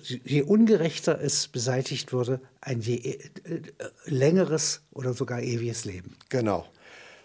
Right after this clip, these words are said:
Speaker 2: Und Benjamin hat da die Idee gesehen, dass in dieser zyklischen Form der Geschichte am Ende einer Welt würde alles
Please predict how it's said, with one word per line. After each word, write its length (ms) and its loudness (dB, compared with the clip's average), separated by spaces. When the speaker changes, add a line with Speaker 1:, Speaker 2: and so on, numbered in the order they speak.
Speaker 2:
Und 320 0
Benjamin 560 2
hat 280 0
da 180 4
die 240 -6
Idee 320 0
gesehen, 540 -4
dass 260 -2
in 320 -2
dieser 540 2
zyklischen 680 2
Form 360 -4
der 100 -2
Geschichte 560 -6
am 200 0
Ende 420 2
einer 320 0
Welt 360 -2
würde 420 0
alles 840 2